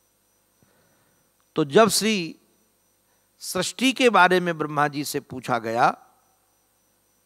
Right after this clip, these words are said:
कि यहाँ राजर्षि परीक्षित ने सुखदेव जी से पूछा, तो श्री सुखदेव जी महाराज ने राजर्षि परीक्षित को बताया कि एक दिन ब्रह्मा जी बैठे थे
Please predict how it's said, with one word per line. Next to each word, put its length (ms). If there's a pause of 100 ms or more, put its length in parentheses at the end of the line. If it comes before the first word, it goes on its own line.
(520)
कि 180
यहाँ 440
राजर्षि 460
परीक्षित 500
ने 100
सुखदेव 320
जी 140
से 140
पूछा, 380 (1400)
तो 80
श्री 240
सुखदेव 400
जी 140
महाराज 340
ने 160
राजर्षि 460
परीक्षित 480
को 140
बताया 460
कि 220
एक 120
दिन 200
ब्रह्मा 380
जी 160
बैठे 380
थे 160